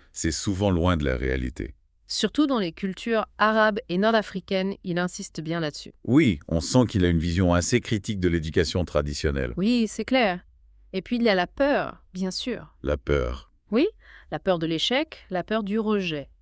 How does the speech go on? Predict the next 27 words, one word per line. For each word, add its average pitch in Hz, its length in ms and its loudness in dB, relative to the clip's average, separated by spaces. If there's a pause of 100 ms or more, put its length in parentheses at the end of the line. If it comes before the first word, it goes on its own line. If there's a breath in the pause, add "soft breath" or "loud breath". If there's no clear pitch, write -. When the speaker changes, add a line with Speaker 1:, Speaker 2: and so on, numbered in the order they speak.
(260)
Speaker 1:
Ah 123 220 4
oui, 82 340 2
c'est 101 80 0
vrai 95 140 4
qu'il 95 120 2
en 78 80 2
parle 82 180 4
beaucoup. 78 360 -2 (120)
Speaker 2:
Si 277 220 -2
on 285 100 2
a 240 100 4
été 214 480 -2
m-, 202 240 -8
moqué 233 460 0
ou 214 140 0
critiqué 220 680 -6
quand 185 280 -4
on 175 180 -2
a 170 260 -2
essayé 196 420 -2
de 180 100 -6
s'exprimer, 175 680 -6 (300 soft breath)
on 185 120 -2
apprend 190 360 0
à 214 60 2
se - 140 -8
taire 175 460 -6